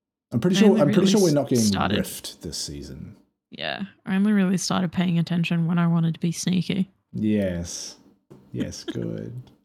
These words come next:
Speaker 1: But yeah, we've got one more week, so still, still plenty of time to earn and gild Iron Lord titles, if, if that's your bag.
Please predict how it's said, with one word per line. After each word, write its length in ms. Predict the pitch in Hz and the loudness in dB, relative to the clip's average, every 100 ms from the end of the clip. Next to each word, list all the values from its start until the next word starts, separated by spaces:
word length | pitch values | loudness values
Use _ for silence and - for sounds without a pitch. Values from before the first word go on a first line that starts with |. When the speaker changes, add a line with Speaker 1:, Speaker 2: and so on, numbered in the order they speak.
| _ _ _ - 277 | _ _ _ -20 -4
Speaker 1:
But 100 | 117 | 0
yeah, 120 | 92 | 0
we've 180 | 82 95 | -2 0
got 180 | 131 113 | 2 2
one 180 | 113 107 | 2 2
more 180 | 101 92 | 2 0
week, 360 | 85 82 - - | -2 -4 -10 -18
so 480 | - - 87 82 87 | -12 -10 -8 -8 -8
still, 560 | 85 - 107 98 95 92 - _ | -8 -4 -2 -2 -4 -8 -16 _
still 520 | - 117 113 120 123 113 | -6 -2 2 2 2 0
plenty 300 | 127 117 113 | 0 0 0
of 60 | |
time 480 | - 113 107 107 107 | -2 -2 0 2 0
to 400 | 104 104 92 87 87 - - - - _ _ | 0 -2 -4 -6 -10 -18 -20 -20 -20 _ _
earn 280 | 104 101 101 | -2 0 0
and 260 | 92 87 87 | 0 -4 -4
gild 340 | 101 98 101 - | -2 0 -2 -4
Iron 340 | 95 104 98 92 | -6 -4 -4 -6
Lord 380 | 95 92 92 | -6 -8 -10
titles, 760 | - - 104 147 202 - - - - | -12 -6 -6 -4 -8 -12 -14 -14 -16
if, 300 | - - - | -14 -16 -14
if 160 | 107 - | -12 -6
that's 260 | 104 - | -6 -6
your 80 | 101 | -8
bag. 440 | 92 101 135 170 | -6 -4 -4 -6